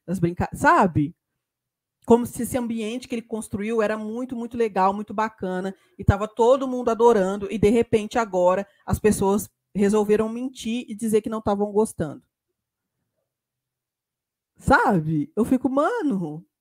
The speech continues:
<laughs> não é possível que esse cara não entendeu o que ele fez." Quer dizer, ah, ele entendeu. Eu, a, na minha opinião, eu acho que ele entendeu. Sabe? O que eu vejo dos relatos e,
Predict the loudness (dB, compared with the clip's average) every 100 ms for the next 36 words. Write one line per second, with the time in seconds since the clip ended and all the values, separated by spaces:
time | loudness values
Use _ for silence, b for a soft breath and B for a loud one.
0 | _ -10 -6 -4 -6 -6 -8 _ -14 -14
1 | -4 4 4 2 -6 -6 -6 -6 -6 -8
2 | -10 -6 -4 -4 -6 -4 -4 -4 0 0
3 | 0 -4 -4 -8 -6 -2 -2 -4 -6 -4
4 | -4 -4 -10 _ -14 -10 -10 -12 -12 -14
5 | -12 -14 -16 _ _ _ _ _ _ _
6 | _ _ _ 4 6 6 0 -8 -6 -6
7 | -4 -2 -2 -4 0 -2 -2 -6 -6 -6
8 | -8 -10 -18 _ _ _ _ _ _ _
9 | _ -2 2 2 0 -8 -18 _ _ _
10 | _ _ _ _ -2 0 4 6 6 6
11 | 4 4 4 0 -10 -10 -2 0 0 0
12 | 0 -2 -6 -14 -18 -14 -10 -10